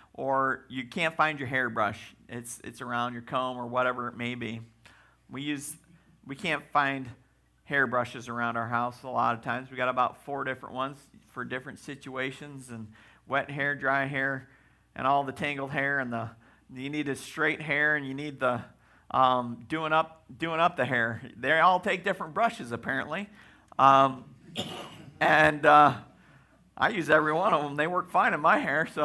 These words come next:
I don't know. But I'm just kidding. I understand now that I've done hair just a little bit, okay?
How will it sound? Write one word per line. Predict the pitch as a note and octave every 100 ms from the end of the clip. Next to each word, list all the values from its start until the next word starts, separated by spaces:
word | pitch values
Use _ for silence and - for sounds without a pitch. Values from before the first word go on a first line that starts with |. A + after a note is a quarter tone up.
| C#3
I | B2 E3
don't | E3+ D3
know. | C#3+ - - - - - - G#3 -
But | C3+ E3 D#3+ - -
I'm | D3+ D3
just | C#3 -
kidding. | B2+ A3+ A3 -
I | D3+ E3
understand | D#3+ D3+ - C#3+ C#3
now | C#3
that | C3
I've | C3 A#2+
done | C#3
hair | C3 C3+ C3
just | B2+ B2+
a | C3+
little | C3 C#3+ B2+
bit, | B2+ A#2 - D3 B2+
okay? | - C#3 D#3+